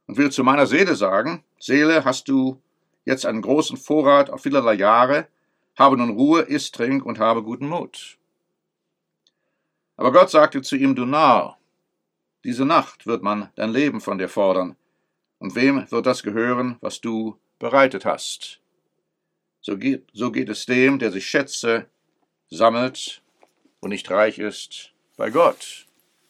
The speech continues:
In anderen Worten, der nur an sich denkt, der sein Geld nur für sich verwenden will. Und das hat natürlich jetzt viel zu tun mit dem, was ich hier sagen möchte über den Überschuss vom zweiten Zehnten. Das Prinzip,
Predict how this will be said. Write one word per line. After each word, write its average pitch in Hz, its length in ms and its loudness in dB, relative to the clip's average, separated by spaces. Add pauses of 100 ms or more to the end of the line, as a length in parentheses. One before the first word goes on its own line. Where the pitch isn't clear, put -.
(580)
In - 80 -14
anderen 110 140 -4
Worten, 110 220 0
der 101 80 -4
nur 104 240 -2
an 107 100 -8
sich 135 240 -6
denkt, 87 280 -4
der 87 360 2 (160)
sein 90 240 -8
Geld 98 220 -2
nur 95 100 -10
für 101 120 -10
sich 110 380 -14 (800)
verwenden 104 480 4
will. 92 200 -4
Und - 100 -10
das 104 160 -4
hat 113 120 -2
natürlich 110 300 -8
jetzt 107 140 -6
viel 117 160 -8
zu - 120 -10
tun 110 180 -8
mit 104 160 -8
dem, 104 120 -6
was 98 200 -6
ich 98 80 -16
hier 95 360 -4 (320)
sagen 110 380 2
möchte 107 300 -6
über 98 160 -6
den 90 260 -10 (200)
Überschuss 123 720 -2 (580)
vom - 160 -16
zweiten 95 640 -2
Zehnten. 135 600 -4 (3250)
Das 123 140 -8
Prinzip, 143 640 -2